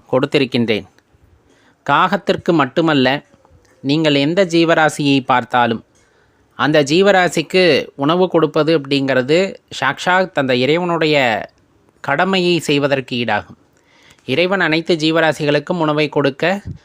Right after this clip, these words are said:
கடமைப்பட்டவர். அதை நீங்கள் செய்கிறீர்கள் அப்படிங்கும்போது, உங்கள் வாயிலாக இறைவன் அதை செய்கின்றார் அப்படிங்கும்போது, உண்மையாகவே நாம் அதற்காக பெருமைப்பட்டு கொள்ள வேண்டும்.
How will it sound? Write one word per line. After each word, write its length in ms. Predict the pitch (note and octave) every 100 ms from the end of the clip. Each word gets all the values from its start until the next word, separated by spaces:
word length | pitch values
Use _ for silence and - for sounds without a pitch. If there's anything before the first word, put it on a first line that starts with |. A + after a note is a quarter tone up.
| _
கடமைப்பட்டவர். 720 | - C#3 D3 C#3 A#2 A2 F#2+ - _ _ _ _ -
அதை 200 | C#3 D#3
நீங்கள் 380 | D3+ F#3 F3+ D#3
செய்கிறீர்கள் 640 | F#3 G3 F#3+ F3+ E3 F3
அப்படிங்கும்போது, 640 | D#3 D3+ D3 C#3+ C#3 C#3 F3
உங்கள் 340 | D#3 C#3+ D3+
வாயிலாக 540 | D3 E3+ F3+ F#3 F3+
இறைவன் 320 | D#3+ D3+ D3+ D#3
அதை 200 | C#3 C3 G2 -
செய்கின்றார் 580 | C3 C3+ C#3+ C3+ D3 C#3
அப்படிங்கும்போது, 640 | A#2+ B2 A#2+ A#2+ A#2 C#3+ C#3 F#2+ A2+ _ - _ -
உண்மையாகவே 680 | B2+ E3+ E3+ F3 F3 F3 G3+
நாம் 200 | E3 C3
அதற்காக 480 | C3+ C3+ C#3+ C#3+ D#3
பெருமைப்பட்டு 540 | C3 C3 C#3 B2+ A2
கொள்ள 200 | A#2+ A2 G2+
வேண்டும். 320 | F2+ -